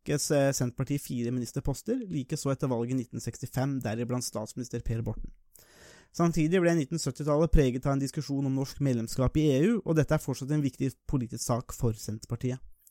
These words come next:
Da Borten i nitten syttién måtte gå av, erklærte partiet under forhandlingene om en ny regjeringsdannelse at, eh, E F siktemål, eller E U da i dag, siktemål om en politisk, monetær og økonomisk union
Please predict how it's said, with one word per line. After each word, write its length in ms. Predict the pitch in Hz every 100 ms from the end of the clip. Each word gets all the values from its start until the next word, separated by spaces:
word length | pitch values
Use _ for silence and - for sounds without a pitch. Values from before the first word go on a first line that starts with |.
| - - - - -
Da 80 | 165
Borten 340 | 147 135 165
i 60 | 160
nitten 240 | 156 -
syttién 320 | 135 147 139 139
måtte 180 | 131
gå 140 | 143 139
av, 240 | 151 226
erklærte 520 | 196 156 147 127 - -
partiet 400 | 151 131 143 143
under 160 | 139
forhandlingene 640 | 135 123 120 123 131 139 156
om 160 | 135 135
en 140 | 131
ny 220 | 123 131
regjeringsdannelse 920 | 131 113 120 131 139 131 135 214 269 - - - - -
at, 340 | 143 139 -
eh, 160 | 151 143
E 200 | 151 135 123
F 100 | -
siktemål, 640 | - 151 - 123 135 202
eller 160 | 139 -
E 220 | 135 123
U 160 | 147 233
da 140 | 220
i 40 | 170
dag, 280 | 165 226 190
siktemål 580 | 185 - 139 147 202 -
om 180 | 147 139
en 80 |
politisk, 640 | 147 151 135 127 - 175 -
monetær 640 | 139 143 - 131 151 165
og 240 | - 135 131
økonomisk 480 | 143 127 120 -
union 400 | 143 143 170 208